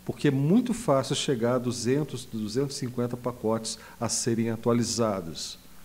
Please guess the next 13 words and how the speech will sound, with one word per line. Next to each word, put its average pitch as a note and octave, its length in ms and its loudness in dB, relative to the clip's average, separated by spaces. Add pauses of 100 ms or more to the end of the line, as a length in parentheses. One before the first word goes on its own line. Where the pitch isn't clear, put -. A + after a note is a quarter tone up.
(340)
tá? G2+ 260 -4 (100)
Muito C#3 460 4
rapidamente. A2 800 -2 (200)
É A#2+ 100 -2
seed, B2+ 500 2 (180)
muda A#2+ 280 0
toda C3+ 220 -2
hora D3 420 2
e B2+ 80 -2
a B2+ 40 0
galera A#2+ 400 0
trabalha D3 460 0
mesmo, G#2 360 -2